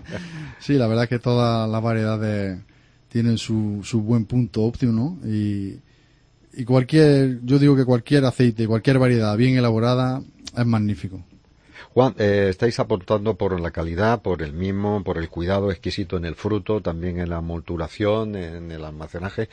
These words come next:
Speaker 1: Eh, ¿está viéndose reconocido ese esfuerzo también en la comercialización del aceite? Porque también habéis hecho un esfuerzo en diseño, en comercialización, en crear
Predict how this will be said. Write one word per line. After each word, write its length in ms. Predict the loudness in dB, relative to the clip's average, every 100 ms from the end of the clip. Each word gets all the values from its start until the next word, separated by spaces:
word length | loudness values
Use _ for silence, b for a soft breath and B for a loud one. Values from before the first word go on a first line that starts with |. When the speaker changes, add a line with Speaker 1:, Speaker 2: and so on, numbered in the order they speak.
| B B B B B B -10
Speaker 1:
Eh, 800 | -6 -4 -2 -2 -2 -4 -6 -10 -12 -16 _ _ _ _ _ _
¿está 560 | -8 -6 -8 -6 0 2
viéndose 500 | 2 0 -2 0 -2
reconocido 680 | -2 -2 -4 -4 -4 -2 -4
ese 200 | -6 -8
esfuerzo 380 | -6 -6 -6 -8
también 360 | -8 -6 -6 -4
en 60 |
la 100 | -6
comercialización 800 | -6 -8 -8 -8 -8 -8 -10 -8
del 140 | -6 -6
aceite? 300 | -8 -10 -10
Porque 260 | -10 -10
también 440 | -10 -6 -2 -2 -2
habéis 260 | -6 -8
hecho 200 | -10 -10
un 120 | -10 -10
esfuerzo 400 | -8 -8 -8 -10
en 80 |
diseño, 480 | -12 -10 -8 -6 -8
en 60 | -8
comercialización, 1040 | -10 -10 -10 -12 -12 -16 -10 -8 -6 -8
en 120 | -12
crear 360 | -10 -6 -6 -6